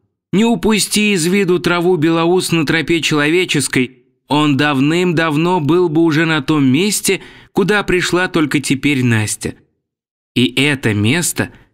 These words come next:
спрятанное между кустиками можжевельника, и было как раз той самой Палестинкой – куда Митраша стремился по компасу.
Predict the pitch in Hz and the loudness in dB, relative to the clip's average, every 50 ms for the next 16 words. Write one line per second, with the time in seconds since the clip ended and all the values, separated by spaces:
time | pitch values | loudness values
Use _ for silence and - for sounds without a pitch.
0 | _ _ _ - - - - 165 190 170 131 - 127 120 120 120 120 131 139 135 | _ _ _ -8 -4 -2 -2 0 0 0 0 0 0 2 2 2 2 2 2 0
1 | 113 107 143 135 - 165 165 139 - - 147 131 117 120 117 117 113 113 104 113 | 0 -2 -4 -2 0 0 0 0 0 -2 -2 0 2 2 2 2 2 2 2 2
2 | 113 113 165 208 214 175 151 135 135 127 117 - - - _ _ _ _ _ - | 2 2 2 0 0 0 -2 -2 -2 -2 -4 -6 -10 -18 _ _ _ _ _ 2
3 | 147 160 165 147 123 127 175 220 247 247 226 202 - 170 156 139 - - 160 190 | 2 2 2 2 0 0 2 2 2 2 2 0 0 -2 -4 -2 -2 -2 -2 -2
4 | 202 185 - - - - 139 139 135 127 - - 151 165 196 208 220 214 214 208 | -2 -2 -4 -6 -2 -2 0 0 0 0 0 -2 0 0 0 -2 -2 -2 -2 -2
5 | 208 - 196 196 196 208 196 - - - - 175 165 156 147 143 135 - 147 139 | -2 -2 -2 0 0 0 0 -2 -4 -4 -4 -2 0 0 0 0 -2 -2 -2 -2
6 | 131 - - - _ _ _ - - - 170 151 180 175 160 160 160 139 170 160 | -2 -6 -10 -20 _ _ _ -10 -2 -2 0 0 0 0 0 0 -2 0 0 -2
7 | 165 156 - - 135 - - - 139 139 135 131 123 117 - 139 131 135 135 127 | -2 -2 -2 -2 -4 -2 -2 0 0 2 2 2 0 0 -2 -2 -2 -2 -4 -2
8 | - 139 120 107 - 120 104 - - - - | -2 -2 -2 -2 -2 -4 -4 -4 -6 -6 -10